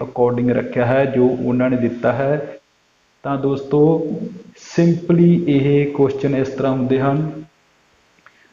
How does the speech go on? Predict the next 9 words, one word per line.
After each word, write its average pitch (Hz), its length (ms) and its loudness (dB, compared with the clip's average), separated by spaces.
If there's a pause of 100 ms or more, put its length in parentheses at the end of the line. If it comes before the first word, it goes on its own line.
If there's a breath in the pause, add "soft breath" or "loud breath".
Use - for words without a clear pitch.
(120)
ਨੈਕਸਟ 160 320 0
ਕੁਐਸਚਨ 170 360 0
ਦੇਖੋ, 151 720 0 (240)
ਨੈਕਸਟ 131 360 -4
ਕੁਐਸਚਨ 151 380 0
ਵਿੱਚ 147 220 0
ਕਹਿੰਦਾ 139 360 0
ਹੈ 151 180 0
ਉਹ 147 520 -2